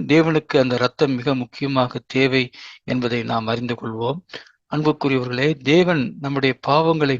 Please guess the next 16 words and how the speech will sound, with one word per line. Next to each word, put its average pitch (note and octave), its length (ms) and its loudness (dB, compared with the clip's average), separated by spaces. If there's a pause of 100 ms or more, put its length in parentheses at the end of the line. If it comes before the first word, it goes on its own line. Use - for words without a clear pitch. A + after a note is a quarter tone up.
(120)
மன்னிக்கும் C3+ 540 -6
போது, B2 300 2 (1040)
நாம் C#3+ 240 2 (440)
பாவத்தை D#3+ 500 4
அறிக்கை D3 480 0
செய்தவுடனே C3 580 -2 (540)
அந்த C#3+ 200 0 (160)
பார்-, D#3 300 4 (300)
அந்த D3+ 280 -2 (220)
பாவங்களை D3+ 600 4 (320)
அவர் B2+ 360 2
கவனிக்காமல், C#3 880 0 (720)
overlook D3 560 4
என்று B2+ 200 -2
சொல்வார்கள், A#2+ 580 -2
அந்த E3 340 2